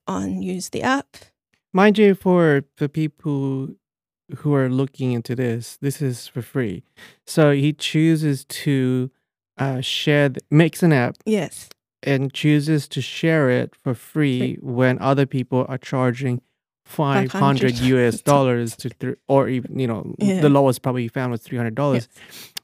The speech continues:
Speaker 2: This is, like, a very important piece of, um, application
Speaker 1: Mm.
Speaker 2: that, um,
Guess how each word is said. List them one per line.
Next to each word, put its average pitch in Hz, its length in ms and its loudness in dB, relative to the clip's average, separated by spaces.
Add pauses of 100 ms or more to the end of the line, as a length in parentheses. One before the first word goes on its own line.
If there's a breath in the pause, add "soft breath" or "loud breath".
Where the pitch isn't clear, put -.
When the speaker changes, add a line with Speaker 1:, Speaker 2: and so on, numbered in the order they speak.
Speaker 2:
This 254 160 0
is, 277 180 4
like, 202 260 4
a 151 60 0
very 156 840 -4
important 127 640 -2 (140)
piece 127 360 -6
of, 123 540 -4
um, 113 340 -2 (140)
application 131 880 -4 (180)
Speaker 1:
Mm. 190 320 -2
Speaker 2:
that, 135 320 2 (380)
um, 131 480 -2